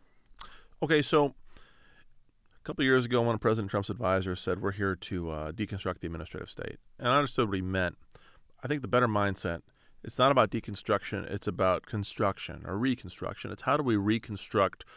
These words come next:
a Republican state or Republican institutions within the administrative state? The classic success story in this is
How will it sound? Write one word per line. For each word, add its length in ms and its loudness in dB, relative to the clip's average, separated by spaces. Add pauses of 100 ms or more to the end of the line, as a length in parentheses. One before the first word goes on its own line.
(200)
a 80 2
Republican 560 2
state 460 0
or 100 -2
Republican 560 0
institutions 800 -4
within 260 -6
the 100 -6
administrative 540 -10
state? 300 -10 (560)
The 60 -14
classic 440 -2
success 400 0
story 380 2
in 80 -2
this 260 -2
is 260 -2